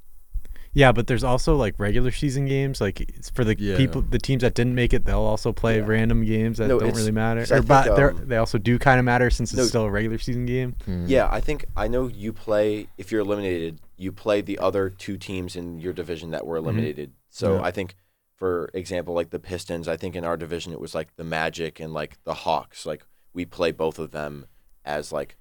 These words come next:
Speaker 3: um, you know, part of the tournament, like, sort of, but really,
Speaker 1: But,
Speaker 3: you know,
Speaker 1: yeah.
Speaker 3: you're eliminated, so it's just an, it's just a regular season game.
Speaker 2: Mm-hmm.
Speaker 3: But those, those elimination games with the teams that are moving on currently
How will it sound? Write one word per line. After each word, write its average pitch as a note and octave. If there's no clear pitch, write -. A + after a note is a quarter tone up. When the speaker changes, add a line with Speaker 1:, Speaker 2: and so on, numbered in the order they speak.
Speaker 3:
um, C2
you E2+
know, C#2+
part F#2
of F2
the F2+
tournament, F#2+
like, E2+
sort G2
of, G#2
but F2+
really, G2
Speaker 1:
But, -
Speaker 3:
you A2+
know, F2
Speaker 1:
yeah. F2+
Speaker 3:
you're G2
eliminated, F2+
so -
it's E2
just -
an, D2+
it's -
just F#2
a -
regular D#2+
season D#2+
game. C#2+
Speaker 2:
Mm-hmm. F#2+
Speaker 3:
But F2+
those, F#2
those F#2
elimination A2
games E2
with E2
the E2
teams F#2
that F2
are E2
moving E2
on E2+
currently G#2+